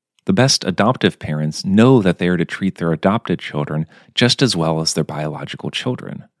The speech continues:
There is, in the end, no difference of status between adopted and biological children.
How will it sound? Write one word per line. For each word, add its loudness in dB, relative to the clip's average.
There 8
is, 6
in 8
the 8
end, 6
no 8
difference 2
of 0
status -2
between -6
adopted -4
and -6
biological -6
children. -6